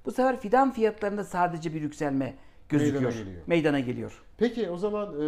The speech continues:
Speaker 2: e,
Speaker 1: <clears throat>
Speaker 2: Sayın Başkanım, burada, e, tüketicimizin, e, bilmesi gereken bir de şu. Şimdi çok tüketeceğiz, elimizde olduğu kadar tabii ki çok sağlıklı bir şey. E, ama bunun,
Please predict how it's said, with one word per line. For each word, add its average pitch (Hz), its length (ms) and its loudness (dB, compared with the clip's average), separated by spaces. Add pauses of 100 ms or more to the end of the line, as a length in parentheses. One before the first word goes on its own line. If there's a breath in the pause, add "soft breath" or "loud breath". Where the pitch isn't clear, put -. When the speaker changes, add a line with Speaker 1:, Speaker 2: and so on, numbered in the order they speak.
(140)
Speaker 2:
e, 147 40 2
Speaker 1:
<clears throat> 131 80 -4
Speaker 2:
Sayın 196 240 -6
Başkanım, 147 500 -6
burada, 220 460 -6 (360 soft breath)
e, 131 300 -4
tüketicimizin, 185 880 -8
e, 143 300 -2
bilmesi 156 460 -6
gereken 147 560 -4
bir 135 100 -10
de 143 100 -2
şu. 107 280 -10 (280 soft breath)
Şimdi 165 520 -8 (1160)
çok 147 240 0
tüketeceğiz, 170 600 -6
elimizde 131 400 -4
olduğu 127 320 -2
kadar 120 340 -4
tabii 107 260 -10
ki 107 140 -14
çok 135 200 -6
sağlıklı 107 560 -8
bir 101 40 -14
şey. 175 220 -10 (400 soft breath)
E, 120 140 -6
ama 208 300 -2
bunun, 208 300 -6